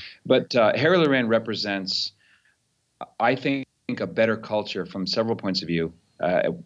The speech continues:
one of them is he's a perfect gentleman, and he, he rose to the top of fame, I would say, in the sixties and seventies, although he's still, uh, he's still legendary among, in, in that, uh, that community.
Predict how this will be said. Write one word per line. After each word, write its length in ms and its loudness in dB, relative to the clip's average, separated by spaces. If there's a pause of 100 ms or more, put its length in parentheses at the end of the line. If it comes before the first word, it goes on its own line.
(540)
one 400 4
of 60 4
them 120 4
is 120 0
he's 140 -4
a 20 -12
perfect 300 -8
gentleman, 460 -4
and 300 0
he, 300 -4
he 100 -2
rose 300 4
to 60 -8
the 80 0
top 440 0 (480)
of 140 4
fame, 720 0
I 100 -4
would 160 0
say, 380 4
in 80 2
the 80 0
sixties 1300 0
and 100 2
seventies, 580 2
although 300 4
he's 260 0
still, 380 4
uh, 120 -2
he's 200 -4
still 160 2
legendary 580 2
among, 300 -2
in, 160 -6
in 160 -2
that, 280 -2
uh, 140 2
that 220 0
community. 480 0